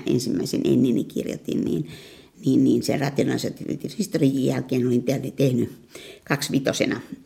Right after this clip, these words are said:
äh, Mäntsälän pitäjän historiasta tuhatkahdeksansataaluvun yhteiskuntaosuuden ja,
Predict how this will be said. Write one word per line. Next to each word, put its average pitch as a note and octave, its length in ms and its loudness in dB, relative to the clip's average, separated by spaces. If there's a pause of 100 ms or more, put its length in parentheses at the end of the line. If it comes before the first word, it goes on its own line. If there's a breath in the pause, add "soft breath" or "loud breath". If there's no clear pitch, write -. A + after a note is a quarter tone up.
(200)
äh, B2+ 140 2
Mäntsälän A2+ 760 2 (1300)
pitäjän A#2+ 340 4
historiasta A2+ 600 0
tuhatkahdeksansataaluvun B2 920 0
yhteiskuntaosuuden D3+ 1000 0 (460 loud breath)
ja, B2+ 240 -2